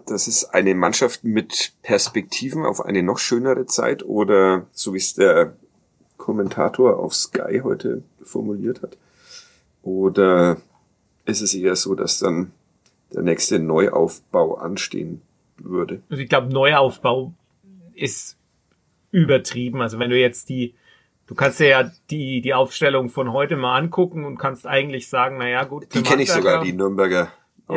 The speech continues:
Speaker 1: Aufstellung. Ja.
Speaker 2: Tim Handwerker wird vielleicht, oder ich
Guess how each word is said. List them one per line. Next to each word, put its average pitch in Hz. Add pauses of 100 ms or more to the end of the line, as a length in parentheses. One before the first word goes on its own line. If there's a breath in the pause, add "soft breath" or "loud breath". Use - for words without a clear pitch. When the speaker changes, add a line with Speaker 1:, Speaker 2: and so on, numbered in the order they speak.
Speaker 1:
Aufstellung. 87
Ja. 113 (1400 loud breath)
Speaker 2:
Tim 170
Handwerker 185
wird 175 (220)
vielleicht, 165
oder 135 (440)
ich -